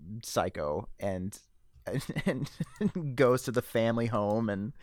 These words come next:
puts everyone in, like, these, like, uh, like, electric chairs <laughs> and stuff. She's,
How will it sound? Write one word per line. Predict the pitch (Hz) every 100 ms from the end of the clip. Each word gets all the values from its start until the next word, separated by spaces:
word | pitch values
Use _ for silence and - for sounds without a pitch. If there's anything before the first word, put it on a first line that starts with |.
| - - - - - - - -
puts | 170 -
everyone | 143 147 156 147
in, | 147
like, | 143 131 -
these, | 120 113
like, | 113 104 95 -
uh, | 95 95 90 80 69 - - - _ -
like, | 107 95 -
electric | 107 110 101 104 - 135
chairs | - 131 123 127 131
<laughs> | -
and | 147
stuff. | - - - 170 - -
She's, | - -